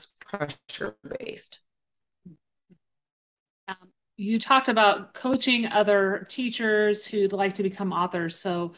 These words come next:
Speaker 2: um, what are things that you encourage them in? How, what are some of the, um, materials that you provide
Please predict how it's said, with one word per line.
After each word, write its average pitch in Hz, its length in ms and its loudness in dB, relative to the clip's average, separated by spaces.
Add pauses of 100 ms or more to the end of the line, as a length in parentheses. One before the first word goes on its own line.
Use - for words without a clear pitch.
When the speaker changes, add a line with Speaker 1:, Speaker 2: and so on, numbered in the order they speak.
(260)
Speaker 2:
um, 175 420 -2 (320)
what 220 240 -2
are 233 100 2
things 214 240 0
that 196 120 4
you 185 140 2
encourage 165 680 -8 (100)
them 156 300 -12
in? 160 200 -18
How, 185 460 -6
what 202 160 0
are 208 60 0
some 202 220 -2
of 180 60 -4
the, 160 300 -2 (380)
um, 170 400 0 (160)
materials 214 480 2
that 190 100 2
you 180 100 -6
provide 165 600 -4